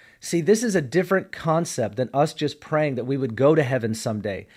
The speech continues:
It's Jesus taught us to pray, "Your kingdom would come and your will would be done on earth as it is in heaven." It's like this kingdom realm intersecting with earth. That's what the Garden of Eden was.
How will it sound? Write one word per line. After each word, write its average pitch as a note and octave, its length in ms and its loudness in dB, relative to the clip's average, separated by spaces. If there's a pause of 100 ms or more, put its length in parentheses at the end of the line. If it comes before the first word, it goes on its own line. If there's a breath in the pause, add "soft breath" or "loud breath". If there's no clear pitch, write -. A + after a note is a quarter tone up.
(300 soft breath)
It's D#3+ 220 -4
Jesus G3+ 520 0
taught D#3 240 4
us D3 120 0
to C#3 100 -6
pray, C#3 220 2
"Your B2 220 0
kingdom A#3 600 0
would C3 160 -2
come F#2+ 400 -10 (360 soft breath)
and D3 180 0
your C#3 120 2
will E3 340 6
would D#3+ 160 2
be B2 120 -2
done A2+ 300 -2
on C#3 280 0
earth F#3 340 0
as C#3 180 -2
it C#3 80 -2
is C#3+ 180 0
in B2 60 -4
heaven." C3 300 2
It's A#2 180 -10
like C#3 220 0
this C3+ 200 -4 (500 soft breath)
kingdom A3 460 4
realm D#3+ 500 4
intersecting D#3 760 0
with B2+ 240 -4
earth. C#3 320 0
That's G#3+ 300 4
what F3+ 160 0
the D3 80 -2
Garden D3 400 4
of A#2 140 -6
Eden C#3+ 320 -4
was. F#2 340 -8